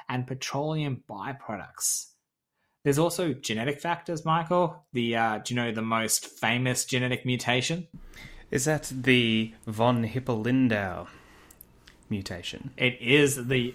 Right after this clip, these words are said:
Speaker 1: von Hippel-Lindau, increases your risk exponentially. Um, and also, interestingly, sickle cell disease.
Speaker 2: As in sickle cell anemia, sickle cell disease?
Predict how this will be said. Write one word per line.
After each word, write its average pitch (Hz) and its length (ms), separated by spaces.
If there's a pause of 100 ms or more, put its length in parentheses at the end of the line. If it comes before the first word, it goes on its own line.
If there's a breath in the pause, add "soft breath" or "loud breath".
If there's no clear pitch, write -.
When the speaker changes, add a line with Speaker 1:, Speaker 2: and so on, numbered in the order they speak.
(400)
Speaker 1:
von 127 220
Hippel-Lindau, 110 920
increases 123 600
your 110 140
risk 113 260
exponentially. 113 1080 (460 soft breath)
Um, 110 340 (100)
and 135 240
also, 262 360 (100)
interestingly, 139 800
sickle 170 460
cell 123 420
disease. 101 600 (1800 soft breath)
Speaker 2:
As 120 180
in 110 380
sickle 123 340
cell 104 280
anemia, 110 420
sickle 95 260
cell - 180
disease? - 440